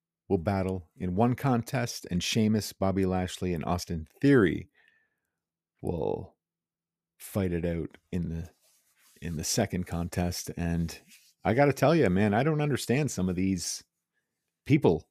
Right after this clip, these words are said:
that are in these places. Why is Austin Theory there? He, granted, he is the U S champion, but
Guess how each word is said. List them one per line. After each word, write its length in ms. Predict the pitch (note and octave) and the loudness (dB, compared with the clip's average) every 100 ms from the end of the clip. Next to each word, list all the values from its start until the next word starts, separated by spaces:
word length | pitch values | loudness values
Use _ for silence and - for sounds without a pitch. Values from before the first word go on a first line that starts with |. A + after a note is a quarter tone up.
| - | -10
that 220 | F#2 F#2 | -2 0
are 120 | F2+ | 2
in 280 | - G2 F#2+ | 2 2 2
these 180 | G2 F#2 | 0 0
places. 500 | A2 C3 G#2+ D#2 E2+ | -2 -2 -2 -6 -2
Why 200 | F2 G2 | 2 2
is 160 | F#2 | 2
Austin 320 | G2+ G#2 G2+ F2+ | 2 0 -2 0
Theory 260 | G2+ A2+ | 2 2
there? 240 | G#2+ B2+ A2 | 2 -2 -2
He, 300 | E2+ F2 - D#2+ | -2 -4 -4 0
granted, 400 | G#2+ G#2+ A2 A2+ | 4 4 2 0
he 180 | F#2 F2+ | 0 0
is 120 | E2 | -2
the 100 | F2 | -2
U 200 | F2 F#2 | 0 0
S 180 | E2+ - | -2 -6
champion, 680 | - - E2+ E2 G2 F#2+ F#2+ _ - - _ - | -10 -6 -6 -2 0 0 -2 _ -20 -20 _ 4
but 380 | A2+ - - | 4 4 -2